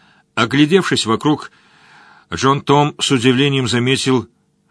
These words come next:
крохотные сооружения, кострища,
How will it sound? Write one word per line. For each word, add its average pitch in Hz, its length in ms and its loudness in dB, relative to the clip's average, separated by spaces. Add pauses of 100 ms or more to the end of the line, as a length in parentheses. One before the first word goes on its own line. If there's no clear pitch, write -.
(160)
крохотные 156 960 -2
сооружения, 117 960 0 (460)
кострища, 113 840 -4